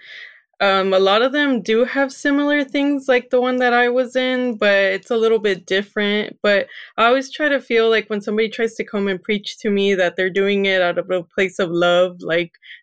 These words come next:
they wanna save you from whatever bad thing their religion is teaching them that we're gonna go to, like, Armageddon or hell, and they're just out there trying to save you, and I think that's kinda nice.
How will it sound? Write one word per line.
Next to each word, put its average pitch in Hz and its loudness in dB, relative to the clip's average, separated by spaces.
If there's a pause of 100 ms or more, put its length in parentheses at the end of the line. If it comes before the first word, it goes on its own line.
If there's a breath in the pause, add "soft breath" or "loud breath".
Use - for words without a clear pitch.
they 208 2
wanna 202 2
save 196 -2
you 196 0
from 190 -4
whatever 180 0
bad 185 2
thing 185 -4
their 175 0
religion 180 -4
is 202 -2
teaching 202 -4
them 196 0
that 175 0
we're 185 -2
gonna 185 -2
go 180 0
to, 190 -4
like, 180 0
Armageddon 185 0
or 175 -2
hell, 190 0 (380 loud breath)
and 208 2
they're 208 2
just 226 -2
out 196 0
there 208 0
trying 208 -2
to 180 -4
save 196 0
you, 196 2
and 190 0
I 190 2
think 233 -6
that's 214 -4
kinda 208 0
nice. 185 -2